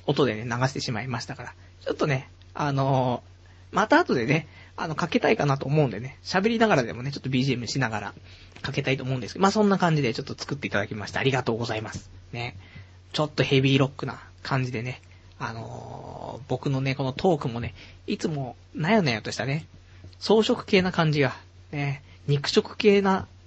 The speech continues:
ね、トークに変わりますからね。いつもオナニー、オナニーっていう話してましたけど、今度からセックス、セックスっていうね。そういう、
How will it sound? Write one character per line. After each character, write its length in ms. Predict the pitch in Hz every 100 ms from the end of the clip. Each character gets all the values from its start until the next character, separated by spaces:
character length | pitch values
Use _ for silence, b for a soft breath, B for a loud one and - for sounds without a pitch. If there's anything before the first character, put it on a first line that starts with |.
| -
ね、 100 | 147
ト 220 | 143 185
ー 40 | 151
ク 80 |
に 60 | 131
変 100 | -
わ 80 | 131
り 60 |
ま 120 | 139 127
す 80 |
か 80 | -
ら 100 | 127
ね。 160 | 127 - - b b b b - -
い 120 | -
つ 120 | -
も 220 | 156 127 -
オ 80 | 180
ナ 140 | 240 220
ニ 220 | 131 110
ー、 40 |
オ 100 | 156
ナ 140 | 214 202
ニ 160 | 120
ー 60 | 98
っ 20 |
て 140 | -
い 20 | 117
う 20 |
話 260 | 135 139
し 60 | -
て 80 | 156
ま 80 | 135
し 60 |
た 80 | -
け 80 | 113
ど、 60 | 113 b b
今 160 | - 208
度 60 | 175
か 100 | 113
ら 80 |
セ 140 | - 233
ッ 80 | 233
ク 80 |
ス、 100 | -
セ 140 | 135 -
ッ 40 | -
ク 80 |
ス 120 | - 139
っ 20 |
て 120 | -
い 40 |
う 20 | -
ね。 60 | b b b b b b
そ 240 | - 185 226
う 60 |
い 220 | 214 196
う、 100 | 165